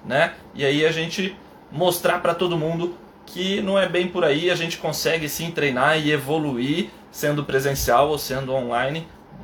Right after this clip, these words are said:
Dá pra melhorar aí muito sim o condicionamento físico, perder peso, melhorar a saúde, tá bom? Então, só vamos esperar agora o nosso convidado de hoje chegar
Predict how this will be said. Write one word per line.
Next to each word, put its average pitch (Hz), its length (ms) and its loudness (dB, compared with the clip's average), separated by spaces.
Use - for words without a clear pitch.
Dá 123 220 2
pra 147 160 2
melhorar 135 500 2
aí 123 220 -2
muito 151 560 -4
sim 151 340 -4
o 143 60 -6
condicionamento 135 580 -4
físico, 143 500 -4
perder 120 340 -2
peso, 139 420 -2
melhorar 123 320 0
a - 20 2
saúde, - 540 -4
tá 104 80 -6
bom? 214 260 4
Então, 190 300 0
só - 640 0
vamos 170 260 2
esperar 147 380 4
agora 139 320 6
o 139 40 -2
nosso 131 440 -6
convidado 143 720 2
de 120 100 -6
hoje 120 460 -2
chegar 208 640 4